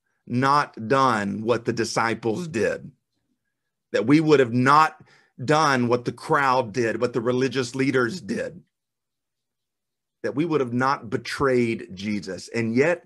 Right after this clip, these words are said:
we are blinded by our arrogance, because how many times have we betrayed Jesus? Come on. How many times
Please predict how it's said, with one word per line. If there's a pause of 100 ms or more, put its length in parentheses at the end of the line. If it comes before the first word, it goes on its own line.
(880)
we
are
blinded (1600)
by (1300)
our
arrogance, (1500)
because
how
many
times (180)
have
we
betrayed
Jesus? (1200)
Come
on. (400)
How
many
times